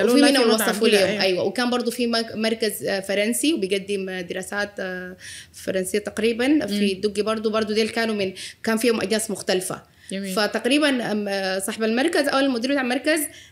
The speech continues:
Speaker 2: بيعمل سيرش على المطاعم الشعبية ال-،
Speaker 1: الاسم طبعًا مؤكد.
Speaker 2: مختلفة، أيوة،
Speaker 1: <laughs>
Speaker 2: فهو
Speaker 1: نعم.
Speaker 2: ده عمل ديل معاي وكانوا هنا. برضو دي كان واحدة من
Speaker 1: جميل.
Speaker 2: التجارب حلوة، أيوة. كده يعني. وفي واحدين كانوا أصلًا ضاقوا الأكلة وعايزين، يعني مثلًا في منهم السعوديين واليمنيين بيعرفوا التقلية،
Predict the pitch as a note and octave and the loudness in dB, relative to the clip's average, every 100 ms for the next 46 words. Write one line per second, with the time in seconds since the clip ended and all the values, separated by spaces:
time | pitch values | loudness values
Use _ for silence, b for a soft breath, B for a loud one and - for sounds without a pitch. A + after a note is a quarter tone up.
0 | _ A3+ C4 B3+ B3+ B3+ C4+ C#4 A3+ G#3 | _ 0 2 0 2 2 2 0 2 2
1 | G3+ G#3 G3+ A3+ B3+ C#4 A4+ F#4 - A3+ | 0 0 -4 0 0 2 2 2 0 -2
2 | G3+ G#3+ B3+ C#4+ A#4 G#3 G3 G3 F#3+ F#3 | -2 0 2 2 2 0 0 0 -2 0
3 | F#3+ G#3 B3 G3+ G#3+ F#3+ F#3 G#3+ A#3+ - | 2 2 2 0 0 0 -2 2 2 4
4 | C#4+ D4 D4+ C#4+ D#4 C4 B3 B3+ G3+ G#3 | 6 6 6 6 6 4 4 4 4 4
5 | D4 C#4+ C#4 C4+ A#3+ C4+ D4+ C4+ C4 A4 | 4 4 2 0 0 2 4 4 2 2
6 | G#4 C#4+ C4+ A#3 G#3+ G#3 B3 B3 B3 B3 | 2 2 2 0 -2 0 0 0 -2 -2
7 | A#3+ G#3+ G#3 G#3 G#3 G#3+ G3 G#3 F#3 F3+ | 0 0 2 2 0 0 -2 -4 -2 -2
8 | F#3+ F#3+ F3 B B B B - - A3+ | -2 -2 -4 B B B B -2 0 4
9 | G4 B3 G3 G3 G#3 E4 D#4+ D#4 D#4+ D#4+ | 4 4 2 0 2 2 4 4 4 4
10 | D#4 D4+ D4 C#4+ C#4+ D4+ D4 D4+ G4+ A#4+ | 2 0 0 2 2 2 0 2 2 2
11 | - A3+ A3 G#3 G#3 A3+ G3 A#3 C#4+ C4 | 0 -2 0 0 0 -2 -2 0 0 -2
12 | A#3+ C#4+ C#4+ C4+ A#3 G#3+ B3 C#4 A#3 B3 | 0 0 2 0 -2 0 0 0 0 2
13 | D#4+ A4+ B B B - G#3 B3+ A#3 A3 | 2 0 B B B -2 0 2 0 -2
14 | F#3+ G3 A3 A3+ | -2 0 2 0